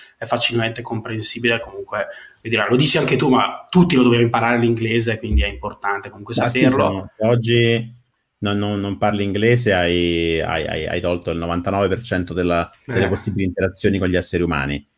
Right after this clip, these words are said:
Speaker 2: perché l'ing-, l'italiano lo parla l'uno per cento della popolazione del mondo, per cui diciamo che reputo che sia fondamentale per chiunque abbia meno di cinquanta anni saper l'inglese come si deve.
Speaker 1: Sì, sì. È il tuo learning journal che fai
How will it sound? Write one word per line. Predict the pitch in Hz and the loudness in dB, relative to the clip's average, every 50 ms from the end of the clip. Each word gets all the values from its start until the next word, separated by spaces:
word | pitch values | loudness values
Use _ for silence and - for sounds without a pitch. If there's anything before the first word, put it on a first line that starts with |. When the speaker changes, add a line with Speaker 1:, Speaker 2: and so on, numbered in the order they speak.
| _ _ _ | _ _ _
Speaker 2:
perché | _ 85 - - 92 85 | _ -10 -6 -2 -2 -2
l'ing-, | 85 87 85 | 0 0 -2
l'italiano | 87 87 80 90 90 98 101 95 90 | -2 -2 -2 0 0 2 2 2 2
lo | |
parla | 78 80 78 78 | 2 2 0 0
l'uno | 85 95 92 85 | 0 0 0 0
per | 80 78 | -2 -2
cento | - - 90 82 78 85 | -4 -4 -6 -4 -2 -4
della | 82 78 | -4 -2
popolazione | 78 80 78 - - - 80 80 | -4 -6 -6 -6 -6 -6 -6 -6
del | 78 78 | -6 -4
mondo, | 76 71 67 67 69 69 | -6 -4 -4 -4 -4 -6
per | 76 76 - | -6 -8 -4
cui | - 92 90 82 78 71 - _ _ _ _ _ _ _ _ _ _ _ _ _ _ _ | 0 2 2 2 0 -2 -6 _ _ _ _ _ _ _ _ _ _ _ _ _ _ _
diciamo | _ - - 92 87 90 85 80 | _ -8 -4 0 0 0 0 0
che | 76 80 76 76 76 76 73 73 71 71 71 71 71 69 - - | 0 -2 0 0 0 0 0 0 0 0 0 0 -2 -2 -4 -4
reputo | 78 95 110 107 120 117 110 | -2 0 2 2 4 4 4
che | 101 98 | 2 2
sia | 90 - - 98 | 0 0 -2 -2
fondamentale | 90 - 92 90 85 80 80 76 - 135 117 90 80 | -2 0 0 0 0 -2 -2 -2 0 2 2 2 2
per | 85 80 | 0 -2
chiunque | - - 113 113 107 113 107 107 107 - - _ _ _ _ - | 0 0 0 2 2 2 2 2 0 -2 -12 _ _ _ _ -6
abbia | 113 113 107 104 107 | -6 -2 0 0 2
meno | 107 113 127 131 131 127 | 4 4 4 6 4 4
di | 117 113 113 | 4 4 2
cinquanta | 107 113 113 110 107 107 107 101 95 - 107 | 2 2 0 0 0 0 -2 -2 -2 -2 0
anni | 104 101 98 98 95 92 85 | 0 0 0 0 0 -2 -2
saper | - 85 80 87 85 82 | -4 -4 -4 -4 -4 -4
l'inglese | 82 85 82 82 82 85 82 78 - - 82 78 73 73 73 73 | -4 -6 -4 -2 -2 -2 -2 -2 -4 -4 -4 -2 -2 -2 -4 -6
come | 76 76 73 71 | -8 -10 -10 -10
si | - 76 | -12 -10
deve. | 71 71 - - - _ _ _ _ _ _ _ _ _ _ _ _ | -10 -10 -10 -10 -12 _ _ _ _ _ _ _ _ _ _ _ _
Speaker 1:
Sì, | - - 123 113 | -12 -8 -4 -4
sì. | - - - 107 113 - _ _ _ | -4 -4 -6 -10 -14 -18 _ _ _
È | _ | _
il | 117 117 | -10 -4
tuo | - 131 | 0 2
learning | 127 131 139 139 139 135 131 127 | 2 2 4 4 4 4 4 4
journal | 110 117 113 120 120 123 120 120 117 | 2 2 0 0 0 0 0 0 -2
che | - 117 | -4 -6
fai | 113 - 110 110 113 107 110 107 107 107 107 - - | -4 -2 -2 -2 -2 -2 -4 -4 -6 -8 -8 -12 -20